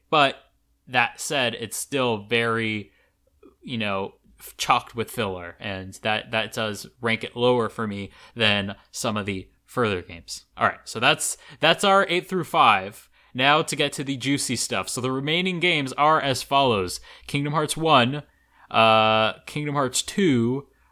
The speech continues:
Birth by Sleep, and Kingdom Hearts three D. So this is gonna get interesting 'cause this is the, the two games made by the original Kingdom Hearts teams and the two games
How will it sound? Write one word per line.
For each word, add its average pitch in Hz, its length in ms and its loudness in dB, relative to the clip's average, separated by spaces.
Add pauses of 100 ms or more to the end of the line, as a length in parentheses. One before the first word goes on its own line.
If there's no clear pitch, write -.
Birth 143 480 0
by 160 200 4
Sleep, 165 600 0 (400)
and 120 640 2 (320)
Kingdom 127 220 -4
Hearts 113 180 -2
three 120 240 -2
D. 98 400 -4
So 110 460 2 (220)
this 143 140 0
is 156 120 -8
gonna 180 160 4
get 170 200 2
interesting 156 460 -2
'cause 117 240 -2 (100)
this 139 240 -2
is 143 160 -2
the, 131 360 0 (200)
the 123 120 4
two 202 300 0
games 190 460 4
made 151 280 0
by 143 160 4
the 135 120 0
original 151 380 -2
Kingdom 165 260 -2
Hearts 165 220 -4
teams 175 520 -8 (340)
and 147 400 2
the 139 100 -4
two 156 300 -4
games 151 420 -2